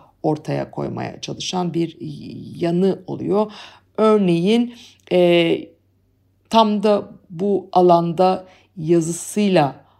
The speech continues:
da, e, girişi yapan, e, Yuval Etgar, Border Control Testing the Limits of Collage.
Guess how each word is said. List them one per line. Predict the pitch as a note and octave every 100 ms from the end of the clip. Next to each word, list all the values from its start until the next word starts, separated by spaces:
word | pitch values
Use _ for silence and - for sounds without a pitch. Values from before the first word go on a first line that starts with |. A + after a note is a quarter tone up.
| _ -
da, | D#3+ C#3+ -
e, | D#3 D#3 D3+
girişi | D3 E3 E3+ - E3 D#3+
yapan, | D#3 D#3 F3+ F#3 -
e, | E3
Yuval | F3 E3 D#3 F#3
Etgar, | F3+ - F#3 A3+ A#3+ - _ -
Border | A3 G#3 F#3 G3+
Control | F#3 E3+ G3+ G3+
Testing | F#3+ F#3+ - F3+
the | F#3
Limits | G3 F3+ G3+
of | G3+ -
Collage. | F3+ C#3+ C3+ D3